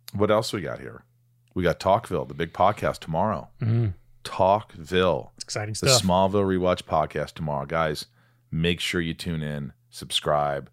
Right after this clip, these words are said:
Speaker 1: become a patron if you want. It's gonna be a ride. It's a lot of work on this end, but we're having fun. Ryan, you having a good time on
Speaker 2: I'm
Speaker 1: it?
Speaker 2: having a good time.
Speaker 1: Yeah, it's, uh,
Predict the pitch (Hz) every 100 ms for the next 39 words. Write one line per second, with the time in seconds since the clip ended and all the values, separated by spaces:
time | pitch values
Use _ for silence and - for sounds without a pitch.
0 | _ _ _ 85 - 76 67 82 76 85
1 | 78 76 82 73 73 73 76 - _ _
2 | _ - - 87 78 80 80 73 64 58
3 | - _ - - 80 82 82 85 85 85
4 | 82 85 - 92 98 98 - 76 50 71
5 | 76 73 - 98 92 98 98 82 82 90
6 | 95 98 - 80 82 85 82 87 95 101
7 | 143 170 135 117 113 147 160 _ _ 143
8 | 175 127 - - - 110 117 117 110